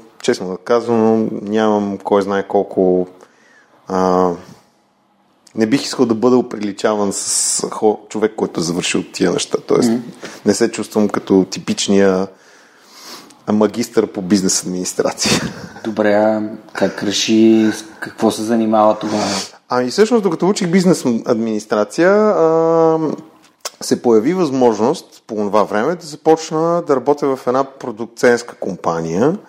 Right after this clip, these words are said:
Speaker 1: Те си търсиха асистент. А, това беше продуцентска компания, която снимаше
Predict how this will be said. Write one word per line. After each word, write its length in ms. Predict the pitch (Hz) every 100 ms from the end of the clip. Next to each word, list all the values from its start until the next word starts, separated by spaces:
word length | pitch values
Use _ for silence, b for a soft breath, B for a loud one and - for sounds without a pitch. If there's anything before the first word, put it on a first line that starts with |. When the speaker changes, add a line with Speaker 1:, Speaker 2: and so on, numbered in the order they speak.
| b b b b b
Speaker 1:
Те 140 | 139
си 180 | 143 -
търсиха 420 | 135 131 - 131
асистент. 560 | 113 - - 143 185 220 - - - -
А, 220 | 131 131
това 140 | 135 139
беше 220 | 135 -
продуцентска 520 | 120 110 127 131 -
компания, 420 | - 110 147 160
която 220 | 143 139
снимаше 580 | - 131 135 - 143 143